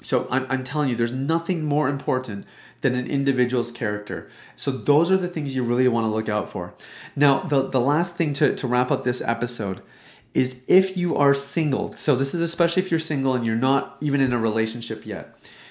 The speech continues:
and you're hearing these three C's, and you're thinking, "Okay, in my spouse, I wanna find these three things."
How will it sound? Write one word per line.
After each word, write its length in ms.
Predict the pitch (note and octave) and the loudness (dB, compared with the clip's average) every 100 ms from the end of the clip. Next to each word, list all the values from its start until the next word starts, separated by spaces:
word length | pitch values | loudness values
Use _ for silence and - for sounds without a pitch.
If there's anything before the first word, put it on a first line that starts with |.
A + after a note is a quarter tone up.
| - | -8
and 180 | B2+ C3 | -4 2
you're 140 | C#3 | 4
hearing 380 | C3+ - D#3+ E3+ | 4 4 4 4
these 180 | D#3+ D3+ | 2 -2
three 280 | - C#3 C#3 | 0 0 0
C's, 480 | C#3 C3 G#2+ G2 - - - - B2 | 0 -2 -2 -4 -12 -20 -20 -8 -4
and 120 | B2+ | 2
you're 160 | C3+ | 4
thinking, 380 | C#3 C#3+ B2+ A#2 | 4 0 -2 -4
"Okay, 460 | A2+ B2 D3 A#2 - | -2 -2 0 -2 -2
in 180 | D3 C#3+ | -4 0
my 140 | C#3+ | 0
spouse, 540 | C#3+ - - B2+ G2 - | 0 -4 0 2 2 -2
I 140 | A#2+ | -4
wanna 260 | A#2 B2 A#2+ | 0 0 0
find 300 | C3 A#2 A2+ | 0 0 0
these 200 | A#2 - | -4 -2
three 180 | A#2+ | -2
things." 380 | A2+ A2+ G2 - | -2 -4 -8 -12